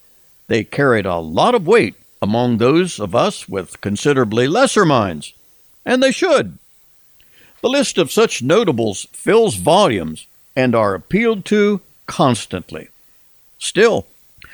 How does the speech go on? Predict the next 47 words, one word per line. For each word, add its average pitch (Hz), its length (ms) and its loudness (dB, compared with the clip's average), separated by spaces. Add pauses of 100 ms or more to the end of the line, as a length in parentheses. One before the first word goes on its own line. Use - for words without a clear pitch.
(100)
as 139 220 2
much 220 260 0
as 143 140 -2
we 175 160 4
are 147 180 4
indebted 202 480 2
to 120 120 2
them 117 340 2
and 110 180 2
admire 113 420 2
their 107 220 0
keen 127 320 2
intellects, 123 640 -2 (560)
there 123 160 2
is 247 180 0
a 113 80 0
serious 214 500 0
caveat 131 680 0 (240)
that 90 180 -8
must 123 460 -2
be 180 240 0
acknowledged. 147 840 -4 (540)
And 71 100 -16
that 151 200 -2
is, 117 340 -2
we 135 220 0
need 139 340 0
to 110 60 -4
be 127 160 0
aware 117 480 2
that 110 180 0
as 101 240 -2
great 151 320 0
as 90 240 -2
those 170 320 0
and 104 160 -2
other 151 220 0
minds 151 400 0
like 165 240 0
them 175 240 0
from 110 200 -2
multiple 135 460 0
disciplines 185 640 -2
and 117 180 -2
fields 180 300 2
of 156 140 -2
expertise 185 720 -2